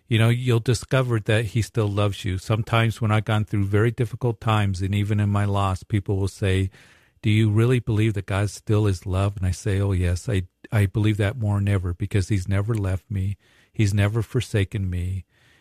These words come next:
He's given me a peace that passes understanding. You know, he's given me joy inexpressible. He's drawn me to him. He's grown me."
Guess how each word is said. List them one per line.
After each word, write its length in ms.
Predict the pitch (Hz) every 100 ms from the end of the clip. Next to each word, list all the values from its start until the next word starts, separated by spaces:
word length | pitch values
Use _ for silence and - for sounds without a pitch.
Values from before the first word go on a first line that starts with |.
| _
He's 200 | - 104
given 360 | - 117 120 120
me 140 | 120
a 40 | 113
peace 340 | - 117 110
that 220 | 113 101
passes 480 | - 101 101 113 95
understanding. 880 | 95 92 90 - 90 87 90 95 95 _ _ _ -
You 120 | 107
know, 280 | 104 104 120
he's 480 | - - 117 107 98
given 340 | - 123 117 117
me 140 | 110
joy 340 | - 110 110
inexpressible. 1120 | 117 135 110 113 - 104 92 - 98 98 95 107
He's 420 | - 110 107 101 - - _ -
drawn 380 | 113 110 123
me 160 | 123 123
to 180 | - 120
him. 380 | 95 104 95 90
He's 220 | 104 92
grown 420 | - 98 113 120
me." 300 | 95 90 95